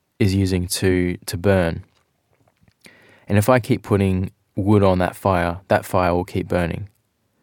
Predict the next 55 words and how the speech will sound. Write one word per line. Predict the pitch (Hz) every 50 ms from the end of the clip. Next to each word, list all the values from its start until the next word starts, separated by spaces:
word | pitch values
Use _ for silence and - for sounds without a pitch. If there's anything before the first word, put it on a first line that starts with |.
| _ _ _ _ _ _ _ _ _
So | - 98 95 92
that | 98 104 104 - 87
wood | 95 101 104 98 90
is | 90 85
my | 90 90 87 87
thoughts, | 87 - - 101 92 85 82 - -
it's | - - -
my | 95 87 80
energy. | - 98 95 92 87 - - -
If | - - -
I'm, | 95 92
like, | 92 90 85 85 - -
keep | - - 107 101 -
investing | 90 85 82 92 87 - - - 90
in | 87 85
that | 87 - - -
fire, | - 98 92 90 87
it's | - -
like, | - 76 -
"Yes, | - 98 87 82 - - - - _ _ _ _ _ _ _ _ _ _ _
yes, | 101 101 - - - - - -
I | 101 95
want | 92 87 82
that | 92 82 -
fire | - 95 92 87
to | - 95
keep | - 104 - -
burning. | - 104 104 101 95 90 87 90 90 - _ _ _ _ _ _ _ _ _
Yes, | - 107 104 98 -
I | 98 95
want | 90 92 87
to | 87 95 -
keep | 101 90
feeling | - - 95 92 92
unpleasant." | 92 87 87 - - 113 101 90 82 87 95 - _ _ _ _ _ _ _ _ _ _
Then | 107 104
I | 104
just | 104 98 101 -
add | 104 110 101
wood | 120 151 135
to | - - 82
it. | 85 - - _ _
That's | - 101 101
cool. | - - 120 - - - _ _ _ _ - - - _ _ _ _ _ _ _ _ _
But | 143 131 107 107 104 - - _ _ _ _ _ _ _ _ _ _ _ _ _ _
if | 127 113
I | 131 123
just | 117 117 104 -
sit | - - 139 -
by | - 98 95
the | 95 90
fire | - - 95 92 90 90
and | 95 95
watch | 104 117 - - -
it | 82 73 -